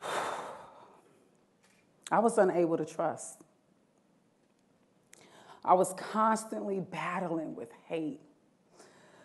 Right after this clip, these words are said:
<sighs> So I get it. I get why it's so difficult to forgive and just justify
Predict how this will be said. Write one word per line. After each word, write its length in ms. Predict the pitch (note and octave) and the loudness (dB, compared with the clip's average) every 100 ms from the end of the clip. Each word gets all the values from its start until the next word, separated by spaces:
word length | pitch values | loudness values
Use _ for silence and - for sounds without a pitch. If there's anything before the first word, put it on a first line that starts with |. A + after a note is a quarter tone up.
| - - _ _ - | -20 -20 _ _ -6
<sighs> 60 | - - - | -4 -2 -4
So 580 | - G#3 F#3 F#3 - - - - | 6 8 10 6 2 -8 -14 -8
I 160 | F#3+ A3 | -4 -4
get 320 | D3 F#3+ G#3+ | 0 0 2
it. 240 | C#3 - - - - _ _ _ _ - - | 0 -4 -12 -20 -20 _ _ _ _ -20 -4
I 120 | G3+ A3+ | 0 0
get 320 | D3+ A#3+ A3 | 8 8 10
why 320 | G3 F#3 F3 | 8 8 8
it's 160 | - - | 4 2
so 200 | G3 D#3 | 4 4
difficult 800 | G3 G3+ G#3+ - E3 D3 - - - _ _ _ - - - - | 4 4 4 6 4 4 -4 -14 -20 _ _ _ -20 -20 -10 6
to 80 | A3 | 6
forgive 800 | G#3+ F3 E3+ G#3 G#3 D#3+ C#3 - - - - _ _ _ _ - - - | 8 6 10 10 10 8 4 -6 -16 -20 -20 _ _ _ _ -20 -10 2
and 160 | G3+ | 2
just 500 | F3 A3 G#3 - - | 8 8 8 -4 2
justify 840 | A3+ C4 - C4 B3+ F#3+ E3 D#3 | 4 6 8 8 8 6 8 6